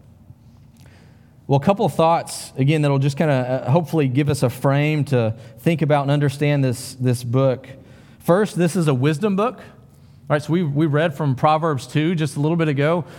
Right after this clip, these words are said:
Job is a lot like Proverbs. It's a lot like Ecclesiastes. It's, it's wisdom for us. It's, it's God's word to help us navigate life.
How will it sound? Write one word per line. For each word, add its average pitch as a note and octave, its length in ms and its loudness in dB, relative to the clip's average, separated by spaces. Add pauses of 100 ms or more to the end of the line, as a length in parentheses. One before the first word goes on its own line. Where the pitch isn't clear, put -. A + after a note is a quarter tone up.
(380)
Job F3+ 360 4
is F3+ 100 2
a F3 60 2
lot E3+ 260 2
like G3 220 0
Proverbs. C3 540 -2
It's B2 120 -2
a E3 40 4
lot F3 180 2
like F3+ 180 0
Ecclesiastes. E3+ 880 0
It's, C#3+ 160 0 (200)
it's D#3 220 0
wisdom D3 600 2
for A2+ 240 -2
us. G#2 160 -2
It's, C#3+ 180 -4 (300)
it's D3+ 220 0
God's F3 440 2
word G3+ 300 2
to F3+ 60 2
help F#3 180 2
us F3+ 160 0
navigate F3 680 0
life. C#3 600 -2